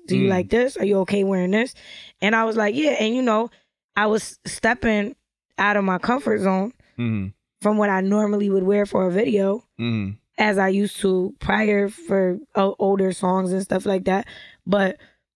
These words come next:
Speaker 1: when I looked in the mirror and stuff, I was like, "Yeah, you know what? I like the way this looks." And I, I felt confident and I felt good. But not one person was like,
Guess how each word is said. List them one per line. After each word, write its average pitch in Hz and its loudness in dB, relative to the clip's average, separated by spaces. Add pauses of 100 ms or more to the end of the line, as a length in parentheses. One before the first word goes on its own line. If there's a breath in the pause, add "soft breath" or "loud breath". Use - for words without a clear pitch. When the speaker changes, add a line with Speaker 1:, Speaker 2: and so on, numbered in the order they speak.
(220)
Speaker 1:
when 208 0
I 202 2
looked 202 0
in 208 0
the 190 0
mirror 202 0
and 208 -2
stuff, 240 -2
I 240 0
was - -2
like, 123 0
"Yeah, 311 -2
you 226 -2
know 220 -4
what? 240 0
I 196 0
like 190 -2
the 196 -2
way 180 0
this 170 -2
looks." 208 -2 (100)
And 190 -2
I, 190 -4
I 175 0
felt 196 -2
confident 214 -2
and 190 -2
I 175 -4
felt 185 -2
good. 202 0 (360 loud breath)
But 214 0
not 208 -2
one 214 0
person 214 -2
was 190 -6
like, 185 -2